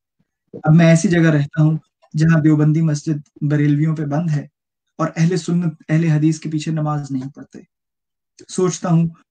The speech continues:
कराची में मरने वाले और बादामी बाग में जलने वाले सब के सब इंसान थे और इंसानों का तो कोई मसलक नहीं होता।"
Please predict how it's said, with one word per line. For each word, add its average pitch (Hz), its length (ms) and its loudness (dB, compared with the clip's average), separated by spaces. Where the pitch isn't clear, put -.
कराची 165 340 0
में 190 120 0
मरने 160 300 2
वाले 156 340 -2
और 156 100 -2
बादामी 151 420 0
बाग 151 220 -2
में 151 120 0
जलने 143 280 -2
वाले 147 300 -4
सब - 280 -12
के 170 80 -6
सब 165 180 -4
इंसान 151 480 -2
थे 143 120 -12
और 151 140 -4
इंसानों 156 400 -2
का 156 100 -8
तो 151 120 -8
कोई 160 180 -4
मसलक 147 380 -6
नहीं 139 160 -6
होता।" - 580 -16